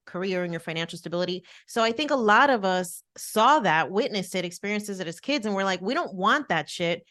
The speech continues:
So that's why so many of us have delayed a lot of those big life decisions too, like having kids or, like,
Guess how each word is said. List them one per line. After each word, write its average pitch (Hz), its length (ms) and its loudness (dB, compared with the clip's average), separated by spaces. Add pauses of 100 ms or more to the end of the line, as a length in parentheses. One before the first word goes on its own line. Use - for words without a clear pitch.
(160)
So - 160 -2
that's 233 220 0
why 285 120 0
so 247 180 -4
many 226 140 -2
of 208 80 -4
us 202 120 -4
have 190 180 -6
delayed 170 540 -4
a - 80 -6
lot 165 180 -2
of 170 80 -4
those 160 180 -8
big 160 300 -8
life 160 400 -4
decisions 151 480 -12
too, 269 240 -6
like 180 340 2
having 165 280 -2
kids 165 360 -4
or, 143 140 -8
like, 196 340 -2